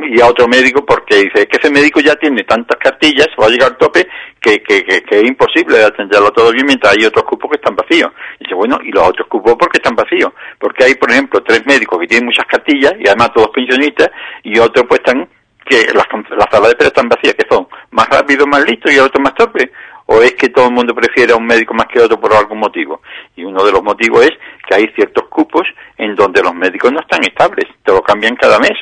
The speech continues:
cada dos meses, cada tres. Ahora parece ser que hay una mayor estabilidad, pero hasta hace relativamente poco tiempo, eh, yo, por ejemplo, a título particular, he tenido cinco médicos de cabecera desde que me jubilé, cinco o seis, yo qué sé.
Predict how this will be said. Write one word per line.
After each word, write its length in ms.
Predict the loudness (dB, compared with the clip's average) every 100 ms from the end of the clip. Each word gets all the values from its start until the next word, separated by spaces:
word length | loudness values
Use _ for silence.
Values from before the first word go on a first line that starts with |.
| -8 0
cada 160 | 2
dos 140 | 4 2
meses, 200 | 0 0
cada 220 | 2 2
tres. 220 | 2 0 -2 -18 -8
Ahora 260 | 0 2 2
parece 320 | 0 -2 -6
ser 120 | -2
que 80 | 0
hay 80 | 0
una 160 | 0 0
mayor 280 | 0 0 0
estabilidad, 600 | 0 -4 -2 0 0 -2 -14 -16 -4
pero 240 | 0 0
hasta 240 | 2 0
hace 340 | 0 2 4 4
relativamente 560 | 2 0 0 -2 -2 0
poco 240 | 0 0
tiempo, 420 | -2 -4 -2 -4 -4 -20 -4
eh, 180 | 2 2 0
yo, 120 | -4 -2
por 120 | 0
ejemplo, 220 | 0 -2
a 60 | -4
título 320 | -4 -4 -2
particular, 500 | -2 -4 0 2 2
he 60 |
tenido 260 | 0 -2 -2 -4
cinco 360 | -6 -4 -2 0
médicos 340 | 0 2 2
de 80 | 2
cabecera 500 | 0 0 0 2 4
desde 260 | 4 2
que 100 | 0
me 100 | -4
jubilé, 300 | -6 -2 0 0
cinco 200 | -4 -4
o 80 | -2
seis, 180 | -2 -2
yo 80 | -4
qué 180 | -2
sé. 100 | -2